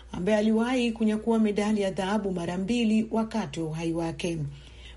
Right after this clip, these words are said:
Mume wake Ibrahim Rotich amekuwa jela tangu wiki iliyopita siku ya Ijumaa,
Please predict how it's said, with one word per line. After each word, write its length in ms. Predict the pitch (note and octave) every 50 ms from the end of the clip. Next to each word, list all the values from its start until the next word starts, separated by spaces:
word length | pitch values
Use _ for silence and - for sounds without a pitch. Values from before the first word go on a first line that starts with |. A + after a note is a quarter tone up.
| - - -
Mume 200 | A3+ C4 C4+ C#4
wake 300 | D4 F4 F#4 - E4+ D#4
Ibrahim 580 | - C4 B3+ A3+ G#3+ B3 B3 C4+ D4 D4+ C#4+
Rotich 640 | A#3 A3 G#3+ - - C4+ C#4+ C#4 - - - - -
amekuwa 420 | A3+ A3+ A3+ A3+ A3 - B3 A#3 G#3+
jela 340 | F3+ G#3 A3 G#3 G3 F#3+
tangu 500 | F#3 - G#3+ G#3 G#3+ G#3 F#3 G3+ F#3+ F3+ A3
wiki 260 | C#4+ - - - A3+
iliyopita 480 | F#3+ F#3 F#3+ F#3+ - A3 G#3+ - G#3+ G3+
siku 320 | - - G#3 G#3 - G#3
ya 60 | F3+
Ijumaa, 520 | F3+ E3 F3 F#3 F3+ F#3 F3+ E3 D#3+ D#3+